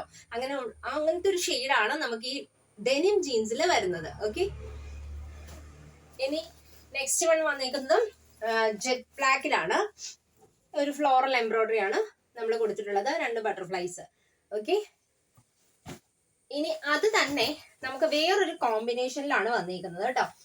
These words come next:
ജെറ്റ് ബ്ലാക്കിൽ തന്നെ, പക്ഷെ, ആ, വേറൊരു കോമ്പിനേഷനിലാണ് നമ്മൾ ഇത് കൊടുത്തിട്ടുള്ളത്. ഓക്കെ, ലൈറ്റ് യെല്ലോയും,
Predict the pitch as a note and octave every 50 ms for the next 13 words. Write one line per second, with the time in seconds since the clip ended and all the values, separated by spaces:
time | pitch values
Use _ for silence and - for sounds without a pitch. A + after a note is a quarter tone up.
0 | - _ _ _ - A#3+ A#3+ A#3 A#3 A#3 C#4 C#4+ D4 C#4+ - F#4+ F4+ D#4+ A#4 A4
1 | B3+ D#4+ F4+ - - - _ - F4+ - - D#4+ F#4 G#4+ - _ - - - _
2 | _ A3 A3+ A3 A3+ A#3 A3+ C4 D4+ E4 F#4 G4 G4 F4 E4 D#4 C4 B3 B3 A#3+
3 | A#3+ B3 B3 A#3+ - C#4 C4+ C4+ B3 G#3 G3+ A3+ B3 A3+ G3 G3 A3 D4 D#4+ -
4 | - - C4+ C#4 - F4+ - C4+ G#3+ G3 - A3+ G#3 G#3 F#3+ E3+ E3+ F#3 B3 E4+
5 | G#4+ G#4+ - - _ _ _ - - _ _ _ _ _ _ _ _ _ _ _
6 | _ - _ - _ _ _ - - - - - - - - - - _ - -
7 | - - - G#3+ A3 G#3+ - D4 G4 G#4+ G#4 - - _ _ - - - _ _
8 | _ _ _ A3+ A3+ A3 B3 C4 A#3 - D#4+ E4 D#4 B3+ A3 A3 A3+ A#3 B3+ D4+
9 | G4 F#4